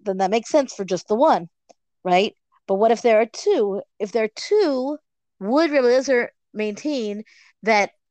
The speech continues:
even one of those two, where it's not clear yet who's gonna do Yibum, is still sufficient, uh, s-, sufficient strength of the bond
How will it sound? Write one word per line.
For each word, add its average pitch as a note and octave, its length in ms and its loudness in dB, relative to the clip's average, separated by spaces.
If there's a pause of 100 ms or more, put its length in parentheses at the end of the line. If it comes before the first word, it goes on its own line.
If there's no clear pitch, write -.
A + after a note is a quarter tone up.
even C4+ 560 0
one B3 260 2
of G#3 120 -4
those G#3+ 280 0
two, D#4 240 0
where G3+ 180 2
it's F3+ 140 -2
not A#3 220 0
clear C#4+ 200 -2
yet G3 200 -2
who's G#3 200 -8
gonna A3 180 -2
do A#3 100 -8
Yibum, C#4+ 440 -2 (420)
is A3+ 160 -4
still D4 280 2
sufficient, A3+ 680 -6 (480)
uh, F#3+ 140 4
s-, F#3+ 160 0 (140)
sufficient C4 420 -2
strength - 560 0
of G3 200 -4
the G#3 240 4
bond A#3 520 0